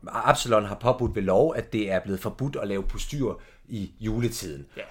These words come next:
Speaker 2: altså feste og lave løjer og
Speaker 1: Ja.
Speaker 2: have det sjovt.
Speaker 1: Og det var jo faktisk noget, vi var inde på i sidste afsnit også med, at da julen ligesom blev forbundet med kristendommen, så, så, øh, så var der nogle bestemte regler og, øh, nogle bestemte tidspunkter, hvor man måtte more sig, om det gik over gevind og så videre, så videre, så videre.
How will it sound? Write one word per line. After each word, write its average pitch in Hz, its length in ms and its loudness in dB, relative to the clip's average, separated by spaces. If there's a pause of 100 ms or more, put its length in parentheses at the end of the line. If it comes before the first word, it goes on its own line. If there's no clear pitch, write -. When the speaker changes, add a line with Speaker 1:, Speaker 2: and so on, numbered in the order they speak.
Speaker 2:
altså 139 160 -4
feste 147 460 -2
og 117 60 -2
lave 123 200 -4
løjer 123 300 2
og 127 60 6
Speaker 1:
Ja. 120 40 0
Speaker 2:
have 123 120 -2
det 123 100 -6
sjovt. - 360 -8
Speaker 1:
Og 107 160 -2
det 143 80 4
var 160 60 6
jo 139 60 6
faktisk 135 260 6
noget, 131 200 4
vi 123 100 4
var 110 60 6
inde 117 200 4
på 127 140 0
i 107 60 0
sidste 127 340 -2
afsnit 95 360 0
også 101 260 -2
med, 95 80 -4
at 82 200 -8
da 87 120 -4 (260)
julen 104 280 -4
ligesom 92 260 -6
blev 87 120 -8
forbundet 92 320 -2
med 85 80 -6
kristendommen, 87 640 -4
så, 98 220 -2 (400)
så, 101 340 4
øh, 80 440 0 (180)
så 120 140 -2
var 101 120 2
der 98 60 0
nogle 87 160 -4
bestemte 95 400 -6
regler 92 300 -4
og, 76 300 -8
øh, 80 400 -12
nogle 87 180 -10
bestemte 92 340 -6
tidspunkter, 87 560 -10
hvor 80 120 -8
man 78 140 -12
måtte 82 140 -10
more 85 280 -4
sig, 80 160 -10
om 73 80 -12
det 80 140 -14
gik 80 140 -10
over 78 200 -6
gevind 80 240 -10
og - 60 -14
så - 100 -14
videre, 73 140 -12
så - 120 -14
videre, 69 140 -14
så - 100 -20
videre. 65 160 -14